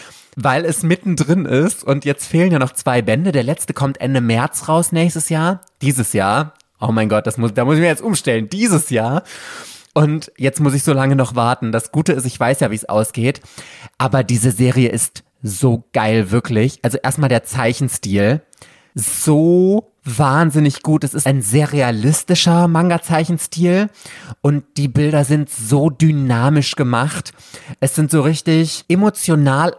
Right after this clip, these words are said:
aufgeladene Bilder, d-, richtig individuelle Charaktere.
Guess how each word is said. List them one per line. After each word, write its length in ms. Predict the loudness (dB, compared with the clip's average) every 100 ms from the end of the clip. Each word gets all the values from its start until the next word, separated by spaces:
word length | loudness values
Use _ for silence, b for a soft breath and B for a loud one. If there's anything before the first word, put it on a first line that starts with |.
| -2
aufgeladene 760 | 0 0 0 0 0 2 0
Bilder, 640 | 2 2 2 2 2 0 -2 B B B _ -12
d-, 160 | -6
richtig 460 | 0 0 2 -2 0
individuelle 640 | 2 4 2 2 0 0 0
Charaktere. 1000 | -2 -2 -4 -2 2 4 4 2 2 0